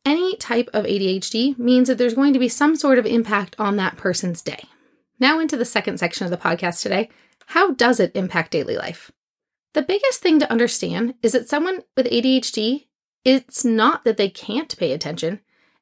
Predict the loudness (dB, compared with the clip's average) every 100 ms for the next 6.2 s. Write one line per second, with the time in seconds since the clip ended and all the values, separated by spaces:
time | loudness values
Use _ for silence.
0 | -2 -2 0 0 -2 -2 -2 0 0 0
1 | 2 2 -2 _ -4 2 2 2 2 2
2 | 0 -2 -4 -4 -14 -16 _ _ _ _
3 | 0 2 2 0 -2 0 0 0 2 2
4 | 0 0 2 2 4 2 2 2 -2 -10
5 | -10 -12 -10 -10 -4 -2 0 -2 -2 -2
6 | -2 -4